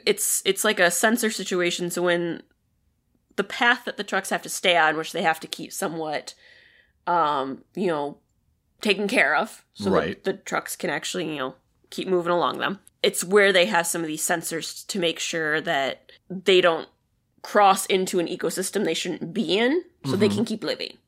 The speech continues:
Speaker 2: <laughs>
Speaker 1: But then they also have, like, what you talked about, uh, natural barriers farther, like, along other areas.
Speaker 2: Right, right.
Speaker 1: I kind, I mean, I haven't seen, like, a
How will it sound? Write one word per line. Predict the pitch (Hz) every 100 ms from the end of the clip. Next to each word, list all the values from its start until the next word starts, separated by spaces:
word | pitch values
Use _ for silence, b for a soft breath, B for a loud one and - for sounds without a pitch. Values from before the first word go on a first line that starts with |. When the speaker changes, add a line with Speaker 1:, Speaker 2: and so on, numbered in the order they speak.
| _ -
Speaker 2:
<laughs> | - - - - 151 - - _
Speaker 1:
But | 240 214
then | 254 254
they | 233
also | 208 226 196
have, | 208 180 170 175
like, | 160 147 - -
what | - -
you | 175
talked | 160 147 -
about, | 156 147 143 -
uh, |
natural | 165 156 135 165
barriers | 151 156 151 151 139 143 165
farther, | - - 156 120 113 -
like, | 147 - - _ _ _ _ _ -
along | 190 180 170
other | - 170 156
areas. | 147 139 90 - -
Speaker 2:
Right, | 104 98 87 78
right. | 85 76 - _ -
Speaker 1:
I | 269
kind, | - 359 302 -
I | - 208
mean, | 208 190
I | 226
haven't | 226 190
seen, | 226
like, | 180
a | -